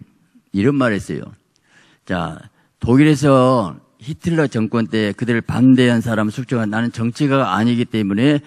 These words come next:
말을 하지 않았다. 유대인들을 잔멸할 때 나는 유대인이 아니기 때문에 그냥 보고 있었다. 노동자배 감행한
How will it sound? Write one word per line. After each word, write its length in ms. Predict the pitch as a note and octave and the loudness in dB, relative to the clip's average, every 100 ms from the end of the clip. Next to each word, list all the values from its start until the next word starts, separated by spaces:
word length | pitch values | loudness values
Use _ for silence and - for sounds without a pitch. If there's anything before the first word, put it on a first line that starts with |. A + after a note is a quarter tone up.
| - - | -10 -8
말을 340 | F2+ F#2 F2 | -4 -2 -2
하지 180 | F#2 E2 | -4 -4
않았다. 460 | E2 E2+ - - _ _ _ _ _ _ _ _ _ _ _ - | -8 -10 -14 -20 _ _ _ _ _ _ _ _ _ _ _ 0
유대인들을 1040 | B2 D3+ F3 F3 F3+ F#3 E3+ D3 B2+ - | 2 4 4 4 4 4 4 2 0 -4
잔멸할 560 | - A#2+ C3+ D3 C#3 C3 | -8 -2 0 2 0 -2
때 160 | C3 | -4
나는 220 | A#2+ B2+ A#2+ | -2 -2 -2
유대인이 320 | B2+ C#3+ B2+ | -2 0 0
아니기 260 | A2+ C#3 | 0 0
때문에 400 | C#3+ C3+ B2+ B2 | 0 -2 -2 -2
그냥 300 | A2 A#2+ A2+ | -4 -4 -4
보고 260 | G#2+ G#2 G2+ | -2 -2 -2
있었다. 560 | G2+ F#2+ A#2 - E2+ - _ _ _ _ _ _ _ _ _ _ | -2 -2 -4 -6 -16 -18 _ _ _ _ _ _ _ _ _ _
노동자배 560 | - B2 D#3 E3 D#3+ D#3+ | 0 2 2 2 2 0
감행한 840 | - B2 C3+ C3+ C3+ C3 A#2+ G#2+ | 0 0 2 2 2 2 2 -2